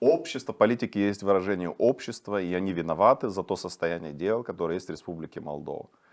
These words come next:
И пока что я не вижу, кроме оправданий, больше ничего. Они го-, два года оправдываются, что там не так, там не сяк и так далее. Нет никаких оправданий. У тебя есть шестьдесят три мандата, у тебя есть все, э, все правительство.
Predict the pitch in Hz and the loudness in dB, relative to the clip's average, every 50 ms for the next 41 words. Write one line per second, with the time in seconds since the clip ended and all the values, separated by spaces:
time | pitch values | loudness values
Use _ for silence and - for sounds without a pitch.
0 | _ _ _ _ _ _ _ _ _ _ _ _ - 104 - - 113 - - 139 | _ _ _ _ _ _ _ _ _ _ _ _ -6 2 4 4 6 6 8 8
1 | 160 180 180 175 - 143 113 117 123 120 113 117 117 123 110 95 92 - - 98 | 8 8 6 4 2 0 2 4 2 2 2 0 0 0 0 -2 -2 -2 0 0
2 | 92 90 85 76 - 90 87 90 113 120 123 120 95 85 95 92 - - 85 82 | 0 0 0 0 0 0 2 4 2 2 2 0 -4 -4 -4 -4 -4 -6 -8 -10
3 | 80 - - - 78 76 78 78 80 90 107 113 127 127 104 113 131 127 110 110 | -10 -10 -10 -8 -8 -6 -6 -6 -6 -4 -2 0 0 0 4 6 6 6 6 6
4 | 104 92 95 90 87 - 131 151 175 170 160 156 147 131 127 123 113 - - 110 | 6 6 6 4 6 6 6 6 6 6 4 2 -2 -2 -2 -4 -4 -6 -8 -10
5 | - - - - - - 143 151 151 147 139 131 127 - 123 117 117 107 - - | -8 -6 -8 -2 2 4 4 4 4 0 -4 -4 0 4 4 4 4 2 0 2
6 | - 120 131 127 127 117 110 - - 110 110 107 101 - 95 - 98 92 90 85 | 4 4 4 4 2 -2 -4 -2 2 2 4 4 2 -2 -6 -6 -6 -6 -2 0
7 | 85 85 78 73 73 80 104 131 135 131 123 110 - 104 92 95 87 95 - - | 0 0 0 -2 -4 -2 0 0 0 0 -2 -4 -6 -6 -6 -6 -8 -8 -4 -4
8 | 85 80 80 82 78 73 71 78 90 - 123 120 120 110 98 - - 101 95 95 | -4 -2 -2 -2 -2 -2 -2 -6 -8 -6 -2 0 0 0 0 -2 -8 -10 -10 -6
9 | - - 95 85 - 87 85 92 101 117 123 147 143 131 - - 98 92 90 - | -2 -2 -2 -2 -2 -4 -4 -4 -2 2 4 6 6 6 4 0 -2 -4 -4 -4
10 | 95 95 95 92 87 90 87 87 - - - - - - 98 - - 90 85 87 | -2 0 0 0 0 0 -2 -4 -8 -14 -20 -10 -6 -4 -4 -4 -6 -8 -8 -8
11 | 87 - - 104 - - 117 139 160 147 139 127 110 - - - 104 98 | -8 -6 -6 -4 0 0 0 0 0 -2 -4 -4 -6 -6 -4 -2 -2 -2